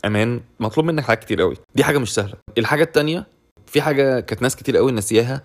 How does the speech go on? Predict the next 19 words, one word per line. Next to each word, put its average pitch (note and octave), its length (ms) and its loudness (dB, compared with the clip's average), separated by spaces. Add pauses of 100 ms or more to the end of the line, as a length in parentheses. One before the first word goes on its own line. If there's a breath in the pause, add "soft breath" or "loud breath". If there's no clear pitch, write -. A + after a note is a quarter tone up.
(140)
وهو C#3+ 340 4
ال-، F#2 640 0
وهو A2+ 280 4
الباشمهندس G#2+ 600 -4
ذكرها A#2+ 320 0
في A2+ 60 -12
الأول، C3 340 -4 (380 loud breath)
إن G#2+ 160 -2
هي B2+ 580 -2
الضربة G2 1200 -2 (180)
اللي F#2+ 300 -4
جات G#2+ 260 -2
له B2 160 -2 (500 soft breath)
مع، A#2 240 0 (460)
آه، G2+ 360 0
وفاة G2+ 400 -2
المرحوم G2+ 760 -4 (400)
خالد G2+ 260 -2
بشارة. - 320 -6